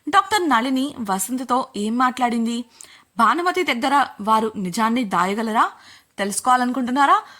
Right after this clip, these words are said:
అయితే ఛానల్ను సబ్స్క్రైబ్ చేసి వసంత శిశిరం రాబోయే ఎపిసోడ్స్ వినేయండి. మీకు ఈ వీడియో నచ్చినట్లయితే లైక్ చేసి మీ సన్నిహితులకు షేర్ చేయండి. మీ అభిప్రాయాలను మాతో పంచుకోవడం కోసం కామెంట్ సెక్షన్లో తెలియజేయగలరు.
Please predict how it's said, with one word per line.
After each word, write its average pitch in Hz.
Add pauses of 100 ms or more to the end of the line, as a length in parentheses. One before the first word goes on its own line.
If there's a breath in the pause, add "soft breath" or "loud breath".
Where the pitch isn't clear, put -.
(160 loud breath)
అయితే 349
ఛానల్ను 233
సబ్స్క్రైబ్ 214
చేసి 294
వసంత 254
శిశిరం 226 (180)
రాబోయే 196
ఎపిసోడ్స్ 208
వినేయండి. 185 (360 loud breath)
మీకు 214
ఈ 277
వీడియో 277
నచ్చినట్లయితే 285
లైక్ 285
చేసి 320
మీ 392
సన్నిహితులకు 302
షేర్ 269
చేయండి. 233 (380 loud breath)
మీ 294
అభిప్రాయాలను 294
మాతో 208
పంచుకోవడం 233
కోసం 240
కామెంట్ 233
సెక్షన్లో 226
తెలియజేయగలరు. 190